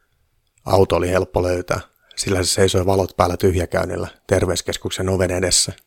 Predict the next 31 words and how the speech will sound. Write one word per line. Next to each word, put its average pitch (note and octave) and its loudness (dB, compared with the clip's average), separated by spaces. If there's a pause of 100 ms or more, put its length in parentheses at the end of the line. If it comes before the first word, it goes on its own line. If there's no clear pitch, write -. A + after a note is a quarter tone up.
(1800)
Menin E2+ 0
koputtamaan F2 2
ambulanssin F2+ 2
apumiehen F2+ -2
puolen F2 -2
ikkunaa. F2+ -6 (1080)
Ambulanssi F2+ 2
oli F2+ 0
tyhjä F2+ 0 (260)
ja - -2
se - -2
oli E2+ -2
käynnissä. F#2 0 (1500)
Suomen F2 4
lain F2+ 2
mukaan F2+ 0
auton F2+ 0
varastaminen, F#2 0 (320)
jos G2 0
siinä F2+ 0
on F2+ -2
avaimet F2+ 0
paikallaan, F2+ 0 (340)
ei F#2+ 6
ole F2 2
rikos. - -4 (920)
Ja F#2 0
vaikka F2+ 2
se F2+ 2
olisikin F#2 0
rikos, F2 -4